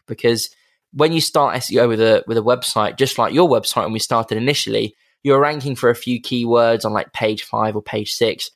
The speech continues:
You'd never given any T L C to the keywords that you wanna target. And then when we start to do that and start to do other different bits and bobs and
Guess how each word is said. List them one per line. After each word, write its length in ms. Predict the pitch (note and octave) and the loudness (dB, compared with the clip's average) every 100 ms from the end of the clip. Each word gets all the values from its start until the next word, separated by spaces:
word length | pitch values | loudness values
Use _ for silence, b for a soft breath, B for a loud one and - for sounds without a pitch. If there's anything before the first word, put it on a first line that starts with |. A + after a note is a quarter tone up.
| _ _ | _ _
You'd 140 | A#2+ | -8
never 200 | C3 C#3+ | -2 0
given 240 | C3 A#2+ B2+ | 0 2 2
any 380 | A#2+ A#2+ A2 A2 _ _ _ - | 2 0 -4 -10 _ _ _ -10
T 220 | - C3+ | 0 2
L 160 | B2 A2+ | 2 0
C 500 | - B2+ G2+ A2 - - | 0 0 2 -2 -8 -8
to 100 | A2+ | -6
the 80 | A2+ | -4
keywords 380 | - A#2+ A2 | 0 2 2
that 120 | G#2+ - | 2 -2
you 80 | |
wanna 220 | A#2 C#3 A#2+ | 0 0 0
target. 540 | - G#2 G#2 A2 - _ _ | -2 -2 0 0 0 _ _
And 100 | - | -2
then 60 | C3 | 0
when 140 | C3 | 2
we 80 | B2 | 0
start 440 | A#2+ - D#3+ F3 - | -2 0 0 0 -4
to 80 | |
do 140 | A2+ G#2+ | -4 0
that 220 | A2 A2 | 0 -2
and 100 | - | -6
start 300 | - B2+ - | -2 0 0
to 80 | A2+ | 0
do 80 | B2+ | 2
other 160 | C3 | 0
different 400 | G#2 C3 - A2 | 0 -2 -2 -4
bits 200 | A#2+ - | -2 -2
and 120 | - G#2 | -4 2
bobs 400 | B2 B2 A#2 - | 4 4 0 -6
and 180 | G#2+ | -6